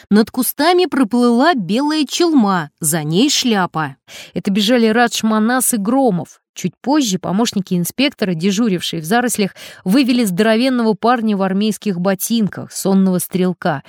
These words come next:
который стрелял в тигра. «Что случилось?» — спросил инспектор. Он был очень удивлен, увидев своего Бакха в клетке. Гель Иванович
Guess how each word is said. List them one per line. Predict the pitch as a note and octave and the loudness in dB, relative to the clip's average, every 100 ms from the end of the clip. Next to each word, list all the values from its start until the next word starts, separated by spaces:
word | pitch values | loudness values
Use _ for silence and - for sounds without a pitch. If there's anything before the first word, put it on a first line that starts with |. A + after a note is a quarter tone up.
| - - - | -20 -20 -12
который | D3+ - A#3 C4+ | -10 -2 0 0
стрелял | - G#3 F3+ E3+ E3 | -2 -2 0 0 -2
в | D#3+ | -6
тигра. | - F#3+ D#3 D#3 - _ _ _ _ _ - | -6 -6 -4 -8 -10 _ _ _ _ _ -14
«Что | - B3 | -4 -2
случилось?» — | A#3 C4+ B3 E4+ D#4+ F3+ - - | -2 -2 -2 0 0 0 -4 -12
спросил | - F#3 F#3 G#3+ F#3 | -12 -6 -4 -2 -2
инспектор. | F3+ - F#3 - D#3+ - - - | -2 -2 -6 -6 -10 -12 -16 -2
Он | G#3+ | 2
был | A#3 | 4
очень | B3+ - B3 | 2 2 0
удивлен, | A#3+ A#3+ C4 D#4+ G#3+ | 0 0 2 2 2
увидев | E3+ G#3 A3 | 0 -2 -2
своего | - G#3+ G#3+ A3 | -2 0 2 2
Бакха | F#3+ G3 F#3+ - A3 | 2 0 -2 -6 -10
в | - | -4
клетке. | C4+ B3 F#3 - D3 - _ _ - | 0 0 -2 -8 -10 -12 _ _ -6
Гель | F#3+ G#3 | 0 2
Иванович | G3+ A3+ C#4 A#3 - | 2 0 0 -2 -6